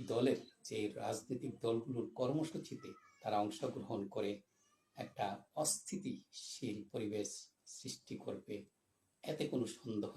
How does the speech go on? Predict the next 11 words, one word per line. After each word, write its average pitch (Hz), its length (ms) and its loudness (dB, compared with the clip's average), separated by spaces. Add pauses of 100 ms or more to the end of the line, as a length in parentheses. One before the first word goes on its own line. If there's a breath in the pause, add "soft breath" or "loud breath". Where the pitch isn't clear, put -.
নেই। - 120 -10 (1000)
এই 127 240 6
যদি - 240 2
হয় 120 160 2 (340)
দেশের 110 320 0 (280)
পরিস্থিতি, - 560 -2 (640)
তাহলে 123 320 2 (520)
আইন 147 220 6 (120)
শৃঙ্খলার 117 560 2 (320)
এমনিতেই 156 480 4 (640)
যেই 104 300 -2